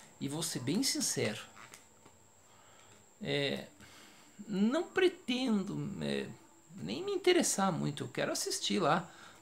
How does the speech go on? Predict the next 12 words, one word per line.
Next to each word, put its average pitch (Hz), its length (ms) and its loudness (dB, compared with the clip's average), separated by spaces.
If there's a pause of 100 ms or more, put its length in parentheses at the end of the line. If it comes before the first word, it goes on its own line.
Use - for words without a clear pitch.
né? 180 200 4
Vou 165 120 4
assistir 151 400 0
uma, 170 320 2
vou 147 120 -2
assistir 147 420 0
a 143 40 2
outra, 156 340 0
gosto 156 460 4
das 147 280 -2
duas. 160 580 -4 (720)
É, 123 680 2